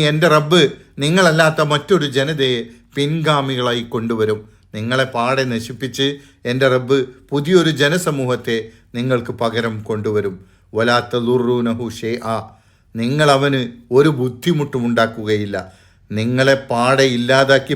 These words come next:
പകരം കൊണ്ടുവരാൻ, പുതിയൊരു സമൂഹത്തെ കൊണ്ടുവരാൻ അവന് ഒരു പ്രയാസവുമില്ല എന്നാണ്. നിങ്ങൾ അവന് ഒരു ബുദ്ധിമുട്ടും ഉണ്ടാക്കുകയില്ല എന്ന് പറഞ്ഞതിൻ്റെ അർത്ഥം. "ഇന്ന റബ്ബി അലാ കുല്ലി ഷൈഇൻ ഹഫീദ്",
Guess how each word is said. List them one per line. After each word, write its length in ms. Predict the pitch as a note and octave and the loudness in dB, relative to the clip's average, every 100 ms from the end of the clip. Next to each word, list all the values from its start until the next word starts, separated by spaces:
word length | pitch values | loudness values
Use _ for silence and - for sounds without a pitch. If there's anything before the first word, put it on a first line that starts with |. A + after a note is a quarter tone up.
| - | 0
പകരം 380 | A#2+ A#2 C3 C3+ | 0 2 0 0
കൊണ്ടുവരാൻ, 480 | C3+ B2+ C3+ C3+ C#3 C3+ - - _ | -2 0 2 4 2 -2 -14 -20 _
പുതിയൊരു 460 | C3+ C3+ C#3+ D3+ D3 | -2 0 2 2 0
സമൂഹത്തെ 580 | C#3 C3 C#3 C#3 D3 | -2 -2 -2 0 0
കൊണ്ടുവരാൻ 560 | C#3+ C#3 C3+ D3 D3 D3+ D3 - _ | -2 -2 0 2 2 0 -4 -14 _
അവന് 300 | C3+ D3+ E3+ | 0 2 2
ഒരു 180 | F3 E3+ D#3+ | 2 0 -2
പ്രയാസവുമില്ല 840 | D3+ D3+ D#3+ F#3 F#3 F#3 F3+ D#3+ D3 C#3+ - - - | -4 -2 -2 -2 0 0 0 0 2 0 -2 -12 -2
എന്നാണ്. 420 | C3+ C3+ B2 A#2+ A2+ - - _ | 0 0 -2 -2 -6 -12 -20 _
നിങ്ങൾ 300 | B2+ D#3 E3+ | -4 0 2
അവന് 260 | D3+ C#3+ C3+ C3+ | 4 2 2 2
ഒരു 140 | C3+ | 2
ബുദ്ധിമുട്ടും 680 | B2+ B2+ - G3+ E3 - C3+ | 0 -4 -2 -2 -2 -2 -6
ഉണ്ടാക്കുകയില്ല 680 | B2+ A#2+ A#2+ B2 A#2+ A2 G#2+ G#2 G#2 - | -2 -2 -2 -2 -2 -2 -2 -4 -6 -8
എന്ന് 180 | B2 B2 | -4 -2
പറഞ്ഞതിൻ്റെ 560 | A2+ A2 G#2+ G#2+ G#2+ G#2 | 0 0 -2 -2 -2 -2
അർത്ഥം. 280 | F#2 G2 F#2 - - - | -4 -8 -14 -18 -8 0
"ഇന്ന 180 | D3 C#3+ | 2 4
റബ്ബി 300 | C3+ B2+ C3+ | 4 4 4
അലാ 240 | B2+ C3 B2 | 4 4 2
കുല്ലി 320 | B2 A#2+ A#2+ | 0 -2 -2
ഷൈഇൻ 440 | - B2 B2 B2+ A#2 | 0 -2 -2 -6 -4
ഹഫീദ്", 520 | A2+ A2 B2 A2+ | -4 -2 0 0